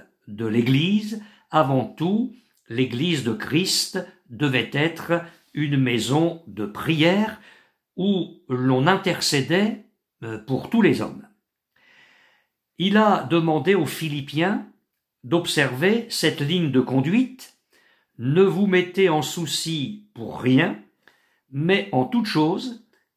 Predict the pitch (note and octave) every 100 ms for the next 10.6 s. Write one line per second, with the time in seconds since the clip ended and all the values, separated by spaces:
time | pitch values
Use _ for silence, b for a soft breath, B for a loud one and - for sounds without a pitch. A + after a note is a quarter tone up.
0 | _ G#3 G#3 - - E3 D3+ G#3+ E3+ C3+
1 | A#2 B2 G#2 C3 F#3+ G#3+ - - B2 A2+
2 | C3 A#2+ - - _ _ _ _ - G3
3 | F3 F3+ - D#3+ D#3 D#3 C#3+ - _ _
4 | _ - A2+ G#2+ B2+ C#3 C#3+ C3+ G#2+ E2+
5 | - - _ - G#2+ G#2+ G2+ C#3 A3 C4
6 | - - _ _ _ _ _ _ - F#3
7 | F#3+ F#3 D#3 D#3 B2 D3+ B2+ A2 - G#3+
8 | B3+ B B B B _ _ - A2 F#3+
9 | G#3 - G#3 - - _ - F#3+ G#3 F3+
10 | C3 - - - - _